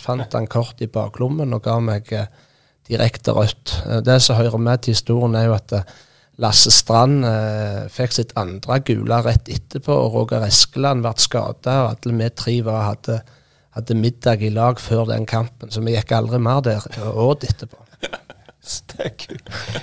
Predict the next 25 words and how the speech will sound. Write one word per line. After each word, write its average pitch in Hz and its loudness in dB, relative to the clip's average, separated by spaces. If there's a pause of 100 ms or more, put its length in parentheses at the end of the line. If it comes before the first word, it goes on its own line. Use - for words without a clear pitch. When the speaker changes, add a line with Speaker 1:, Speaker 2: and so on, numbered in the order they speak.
(240)
Speaker 2:
Eh, 170 -4 (100)
det, 156 4 (120)
det, 180 2
så, 160 6
så - -2
det 147 2
du 156 0
sier, 123 2
Einar, 127 2
at 110 0
hvis 120 2
det 135 0
hadde 131 -2
vært 131 2 (140)
var-dømming 117 2
i 104 -2
dag, 110 2
så - 0
hadde 120 2
det 127 4
røde 113 4
kortet - 0
blitt 120 0
trukket 120 -2
tilbake? 110 2